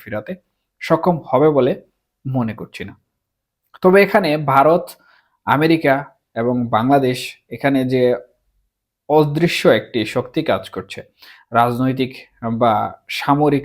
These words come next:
থেকে অন্যান্য বিভিন্ন বিষয়, সেই সকল বিষয়ে যদি কোনো ধরনের চাপ প্রয়োগ করে শেখ হাসিনাকে দেশে ফেরাতে সক্ষম হয়, তাহলে সেটি নিতান্তই অন্য একটি বিষয়। তবে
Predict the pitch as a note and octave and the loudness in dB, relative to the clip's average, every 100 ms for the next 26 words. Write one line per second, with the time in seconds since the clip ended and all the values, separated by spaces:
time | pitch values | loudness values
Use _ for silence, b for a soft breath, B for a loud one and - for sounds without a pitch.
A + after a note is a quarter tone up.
0 | - E3 A#2 A2+ B2 B2 A2 A#2 C3+ C3 | -6 -6 -4 -2 -4 -4 -6 -8 -10 -8
1 | A#2+ A2+ A2+ G#2 G2+ - - B B - | -6 -4 -6 -6 -8 -10 -12 B B -2
2 | F3 F#3 G#3+ G#3+ F3 D3+ C#3+ F3+ E3 D#3+ | 2 6 6 6 4 2 2 4 4 2
3 | D3+ D3 D3 D3 C#3+ C#3+ C#3+ B2+ B2+ C3 | -2 -4 -2 -2 -2 -2 -2 -2 -2 -2
4 | B2 B2 - G#2 - _ - - A#2 B2+ | -2 -2 -6 -10 -10 _ -20 -10 -8 -6
5 | C#3 C3+ B2+ A2+ A2+ C#3+ C3 C3 B2 A#2+ | -2 -2 -2 -2 -4 -6 -8 -6 -4 -4
6 | A#2 G#2+ - - - B2 A#2 F2+ B B | -6 -8 -12 -16 -14 -14 -12 -14 B B
7 | B - A3+ G3 D3 E3 D#3+ C#3 D3+ - | B 2 4 4 0 -2 -2 -2 -2 -6
8 | - C3+ C3+ D#3 C#3+ A#2+ G3 _ _ _ | -8 -4 -2 -2 -2 -4 -6 _ _ _
9 | A2+ A2 G#2 - G2 A2 - _ b b | -8 -6 -8 -10 -12 -12 -16 _ b b
10 | b _ A3 | b _ 4